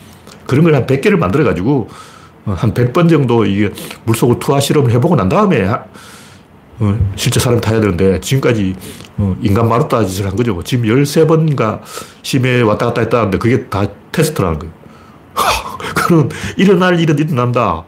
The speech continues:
어, 금속 피로 현상. 언젠가는 그게 터지게 돼 있었던 거죠. 계속 그런 물속에 집어넣으면 한 번은 터지지, 이거 안 터지겠냐고. 야. 근데 중요한 것은 제가 이런 얘기를 왜 하냐면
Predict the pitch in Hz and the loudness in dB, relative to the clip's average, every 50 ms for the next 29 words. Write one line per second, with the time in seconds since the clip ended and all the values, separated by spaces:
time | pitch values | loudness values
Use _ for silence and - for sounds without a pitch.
0 | - - - - - - - - - - 110 101 98 - - 147 151 - 160 147 | -20 -20 -20 -20 -20 -20 -20 -20 -10 -6 -4 -4 -4 0 0 0 2 2 0 -2
1 | - - 156 147 143 135 127 107 - - 98 90 90 107 147 180 190 196 190 180 | 0 0 2 2 4 4 2 0 0 -2 -4 -2 0 0 2 4 4 4 4 4
2 | 185 175 175 165 160 156 - 110 98 131 127 - 160 143 147 123 123 104 90 - | 2 2 2 2 0 0 0 -2 -2 -2 -2 -2 -4 -2 -2 0 0 0 -2 -4
3 | - - 80 76 80 - - - - - - - - - - - - - - - | -8 -14 -12 -14 -14 -16 -18 -20 -20 -20 -20 -20 -20 -20 -20 -20 -20 -20 -20 -20
4 | - - - - - - - - - - 127 - 190 190 - 175 165 151 156 - | -20 -20 -20 -20 -20 -20 -10 -4 -2 0 2 2 2 2 2 2 2 2 2 2
5 | 190 170 147 - - 175 175 165 165 143 113 135 156 156 220 165 - - 160 165 | 2 0 0 0 0 0 2 4 2 2 2 2 2 2 2 0 2 0 0 0
6 | 156 143 131 98 98 92 87 - 120 113 113 104 90 87 80 - - - - - | 0 -2 0 0 0 0 0 0 0 0 0 -2 -2 -4 -6 -8 -10 -18 -20 -20
7 | - - - - - - - - - - - - - - - - 98 95 - - | -8 -8 -8 -8 -8 -14 -20 -20 -20 -20 -20 -20 -20 -20 -18 -16 -14 -14 -10 -4
8 | - 80 73 71 - - - - - - - - - - - - - - 147 - | -2 -2 -2 -2 -4 -8 -12 -14 -14 -14 -12 -14 -14 -14 -6 -2 0 0 0 2
9 | - 143 165 196 196 165 120 107 - - - - 123 123 135 139 170 170 170 151 | 4 4 4 4 4 2 0 2 0 0 0 2 0 2 2 2 2 2 2 2
10 | 127 107 95 127 147 151 156 117 98 101 139 165 156 | 2 2 2 2 4 2 2 2 0 0 0 -2 -2